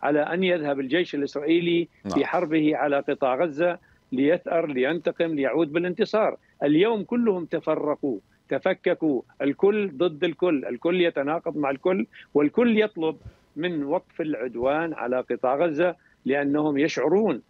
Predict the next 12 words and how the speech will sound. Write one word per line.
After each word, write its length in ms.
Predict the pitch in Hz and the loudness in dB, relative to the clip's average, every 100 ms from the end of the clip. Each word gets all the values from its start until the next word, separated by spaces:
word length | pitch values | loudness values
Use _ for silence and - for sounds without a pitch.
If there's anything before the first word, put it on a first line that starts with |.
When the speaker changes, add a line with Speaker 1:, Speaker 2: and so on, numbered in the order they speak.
| _ _ | _ _
Speaker 1:
بأن 340 | 135 165 151 | -2 2 2
الجنود 600 | 143 143 120 131 160 190 | 2 -2 -2 0 2 2
والضباط 600 | 151 110 131 113 147 180 180 | 0 -2 -4 0 2 2 -2
يستنزفون. 880 | 131 139 - 139 127 131 151 180 110 - - _ | -4 -4 -2 -2 0 0 0 0 -2 -10 -20 _
هناك 320 | 127 151 175 - - - | -2 0 -2 -8 -12 -6
أكثر 400 | 170 - 175 160 | -6 -2 -2 -2
من 240 | 139 139 | -4 -4
خمسة 380 | 139 135 135 160 | -2 -4 -2 0
عشر 240 | 165 151 139 | 0 0 -2
قتيل 320 | 127 - 151 147 | -4 2 2 2
وجريح 420 | 123 127 156 170 - - - | -2 0 0 -2 -8 -10 0
يوميا 640 | 151 143 160 208 170 104 | 2 2 0 2 0 -2